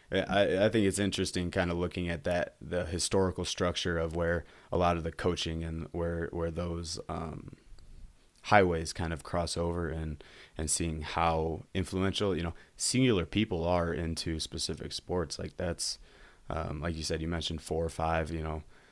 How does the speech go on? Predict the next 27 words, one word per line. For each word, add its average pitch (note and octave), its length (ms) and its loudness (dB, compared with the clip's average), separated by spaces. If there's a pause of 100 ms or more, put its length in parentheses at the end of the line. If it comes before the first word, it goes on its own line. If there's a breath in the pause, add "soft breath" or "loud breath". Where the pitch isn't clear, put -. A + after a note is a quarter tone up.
(280 soft breath)
a - 40 -4
handful G2+ 440 4
of D#2+ 120 -2
guys F2 440 6
in E2 80 -2
the D#2+ 80 -4
past E2 640 -2 (1160 soft breath)
decades F#2+ 460 6
or D#2+ 80 -4
so D#2+ 300 0
that D#2 140 -2
have D#2 200 -2
single-handedly E2 720 0
influenced D#2+ 500 -2
cycling D#2+ 400 -4
training. E2 380 -2
Like, D#2 160 -8
I E2 80 -2
think E2 220 -4
that E2+ 200 0
is D#2+ 160 -2
super E2+ 260 -2
interesting D#2+ 500 -2
that D#2 260 -2 (440 loud breath)
it's E2+ 140 -2
such F#2 380 4
a, D#2+ 480 2